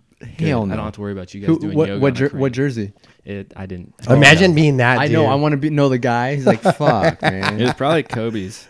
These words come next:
Speaker 1: Probably.
Speaker 2: That
Speaker 3: Everyone's
Speaker 2: dude's
Speaker 3: got a Kobe jersey.
Speaker 2: That dude's insane.
Speaker 3: Kobe?
Speaker 2: Shout out to Kobe.
Speaker 3: Kobe.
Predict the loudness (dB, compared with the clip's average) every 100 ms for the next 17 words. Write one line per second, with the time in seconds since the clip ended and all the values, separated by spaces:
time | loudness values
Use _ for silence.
0 | _ -12 -8 -8 -8 -10 -10 -8 -4 -2
1 | -2 -4 -6 -6 -8 -8 -10 -8 -10 -12
2 | -12 -10 -10 -10 -12 -10 -10 -12 _ _
3 | _ _ _ _ -8 -4 -4 -6 -10 -10
4 | -10 -10 -16 _ _ -10 -8 -6 -6 -8